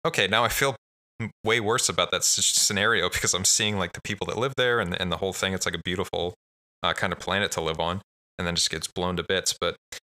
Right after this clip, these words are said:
anyway, I digress. So she's kind of the pivotal part of this show. She, she get, she gets kidnapped, and then that,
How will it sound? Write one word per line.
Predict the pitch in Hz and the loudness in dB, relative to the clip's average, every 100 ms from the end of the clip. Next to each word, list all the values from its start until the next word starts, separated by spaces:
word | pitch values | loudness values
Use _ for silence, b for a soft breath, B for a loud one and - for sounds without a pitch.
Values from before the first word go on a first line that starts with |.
| _ | _
anyway, | 113 107 90 90 | -2 0 2 2
I | 101 | 2
digress. | 92 85 82 87 - - _ _ _ _ _ _ - | 0 0 0 0 -2 -6 _ _ _ _ _ _ -2
So | - 104 98 | 2 2 2
she's | - 156 190 | 2 4 2
kind | - 139 | 2 2
of | 101 | 2
the | 101 | 0
pivotal | - 120 117 101 98 - | -2 0 0 0 -2 -4
part | - 104 113 | 0 2 2
of | 92 | 2
this | 87 | 2
show. | - 101 98 110 107 | 2 2 0 -2 -2
She, | - - 110 117 | 0 2 0 0
she | - 123 127 | 2 2 2
get, | 104 - - - | 0 -2 -4 0
she | - | 0
gets | 131 - | 2 0
kidnapped, | - - 107 92 87 - - - _ | -2 -2 0 0 0 0 -4 -6 _
and | 95 92 | -2 0
then | 92 | 2
that, | 95 | 0